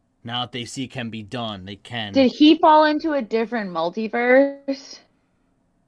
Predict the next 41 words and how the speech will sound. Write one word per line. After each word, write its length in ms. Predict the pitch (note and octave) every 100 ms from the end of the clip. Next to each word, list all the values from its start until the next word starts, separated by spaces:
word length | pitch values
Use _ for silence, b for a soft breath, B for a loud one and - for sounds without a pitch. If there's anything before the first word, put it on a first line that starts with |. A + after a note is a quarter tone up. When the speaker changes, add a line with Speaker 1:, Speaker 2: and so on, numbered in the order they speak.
| _ _ _ _ _ _ C3+
Speaker 1:
Who, 160 | C3
Thanos? 580 | A2 A2+ A2 F3+ A#3+ - _ _ _ _ _ _ _ _ _ _ _ _ G3+
Speaker 2:
Yeah. 440 | G3+ F3 D#3 D3
Speaker 1:
No, 140 | E3+ D3+
Speaker 2:
Like, 120 | D3+
Speaker 1:
he, 60 |
Speaker 2:
I 80 | G#3+
know 80 | A#3
you 160 | B3 G#3
snapped 600 | - G3 G3+ C4+ D4 -
him, 340 | G#3 F#3 F3+
Speaker 1:
he, 60 | E3+
Speaker 2:
but, 120 | F3+
Speaker 1:
he 40 |
Speaker 2:
like, 140 | F#3 F3+
Speaker 1:
dusted 280 | F#3+ F#3
Speaker 2:
is 40 | F#3
Speaker 1:
away 220 | F3 E3+
Speaker 2:
he 40 | F3
in 60 |
Speaker 1:
like 160 | D#3 D3+
Speaker 2:
a 60 | E3+
Speaker 1:
the 120 | C#3
other 200 | D#3 D#3+
Speaker 2:
different 40 |
Speaker 1:
guys 380 | A2+ E3+ E3 G2
did. 280 | F#2+ F#2+ G2+
He's 160 | B2 C#3+
in 120 | D3
the 80 | B2
Soul 340 | - C3 B2+
World 320 | G#2+ G2 F#2+
now. 300 | G2 F2+ F2+ _ _ _ _ _ _ _ _ _ _ _ _ _ _ _ _
Speaker 2:
Right. 280 | C#3 B2+ - - _
I 20 | D#3
mean, 260 | D#3+ D3
I'm 180 | D3 D#3
just 240 | G3+ C4+ -
saying, 560 | C#4 D4+ C4 F#3+ F3+
like, 460 | F3 D#3+ D#3 D#3 - _ _ _ -
mm? 840 | - E3+ B3 D#4+ F4 F#4 F#4+ G4